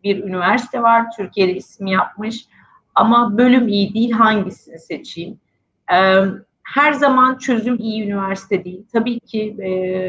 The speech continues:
çok daha, e, oturmuş üniversitelerimiz var ama bir sürü yeni üniversitemiz de var. E,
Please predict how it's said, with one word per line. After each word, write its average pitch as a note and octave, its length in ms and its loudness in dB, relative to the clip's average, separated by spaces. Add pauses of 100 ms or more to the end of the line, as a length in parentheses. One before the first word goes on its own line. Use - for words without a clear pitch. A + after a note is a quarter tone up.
(460)
çok - 320 -4
daha, G3+ 500 4 (120)
e, F3 220 -4
oturmuş G#3 800 -8
üniversitelerimiz F#3+ 920 0
var A3 100 -6 (100)
ama B3 200 -8
bir D#4+ 160 0
sürü C#4+ 240 -4
yeni C4 240 4
üniversitemiz A#3+ 880 4
de F#3+ 140 4
var. F3+ 220 2 (600)
E, G3 420 6